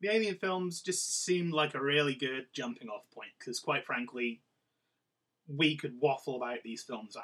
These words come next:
hours, and we're going to, so it made sense to, uh, ease you in with something that I think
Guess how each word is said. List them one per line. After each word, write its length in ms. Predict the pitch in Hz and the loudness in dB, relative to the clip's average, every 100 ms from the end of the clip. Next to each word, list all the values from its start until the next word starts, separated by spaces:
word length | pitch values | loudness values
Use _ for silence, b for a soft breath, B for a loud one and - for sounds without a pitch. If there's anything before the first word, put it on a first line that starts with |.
| 135 | -2
hours, 400 | 131 131 127 127 | 0 0 -2 -4
and 240 | 123 123 | -8 -4
we're 160 | 147 143 | -4 -2
going 320 | 180 202 151 | 0 0 0
to, 220 | - 156 | -6 -12
so 240 | - 131 127 | -8 -6 -6
it 160 | - | -6
made 240 | 131 127 123 | -6 -4 -4
sense 420 | 143 135 - - | -4 -4 -4 -6
to, 340 | 127 127 123 | -4 -4 0
uh, 200 | 127 127 - - _ _ _ _ _ _ | 4 4 2 -6 _ _ _ _ _ _
ease 240 | 175 160 | 4 4
you 80 | 151 | 4
in 160 | 151 147 | 2 2
with 80 | 131 | 0
something 500 | 147 135 - 127 123 | -2 -4 -6 -8 -8
that 320 | 127 127 127 _ _ _ - | -2 -2 -4 _ _ _ -8
I 100 | 151 | -4
think 280 | 160 135 | -2 -4